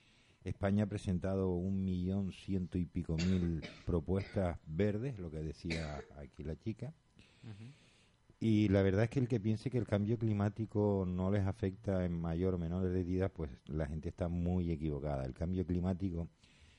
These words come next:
Speaker 1: es un efecto que, <clears throat> eh, a todos le va a afectar de una forma u de otra. <clears throat> A estos pobres chicos que son muy jóvenes les va a dar de lleno. A los que no somos tan jóvenes nos va a dar un poco menos.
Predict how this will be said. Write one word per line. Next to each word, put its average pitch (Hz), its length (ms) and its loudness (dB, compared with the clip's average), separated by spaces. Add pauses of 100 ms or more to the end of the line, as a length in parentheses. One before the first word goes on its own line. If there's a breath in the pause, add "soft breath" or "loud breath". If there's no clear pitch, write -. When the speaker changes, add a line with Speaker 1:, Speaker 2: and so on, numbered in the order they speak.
Speaker 1:
es 85 100 2
un 90 120 2
efecto 92 540 0
que, 90 320 2
<clears throat> - 840 -6
eh, 90 460 2
a 95 140 0
todos 104 420 0 (580 loud breath)
le 90 120 6
va 90 80 6
a 107 40 6
afectar 110 440 2
de 104 60 6
una 107 160 4
forma 104 440 0
u 98 140 0
de 95 140 4
otra. 90 440 0
<clears throat> 117 340 -4
A 95 80 0
estos 98 180 -2
pobres 101 280 0
chicos 98 280 -2
que - 80 -6
son 98 180 -2
muy 101 100 2
jóvenes 104 340 -2 (360 loud breath)
les 80 180 -2
va 98 60 4
a 95 40 6
dar 98 160 6
de 85 120 4
lleno. 101 360 0 (400 soft breath)
A 78 360 -2
los 73 120 -4
que 76 100 -6
no 85 80 -4
somos 95 260 -2
tan 92 140 -4
jóvenes 101 440 0
nos 82 160 -2
va 82 80 -2
a - 20 0
dar 90 180 -4 (160)
un 80 100 -12
poco 82 260 -2
menos. 87 300 0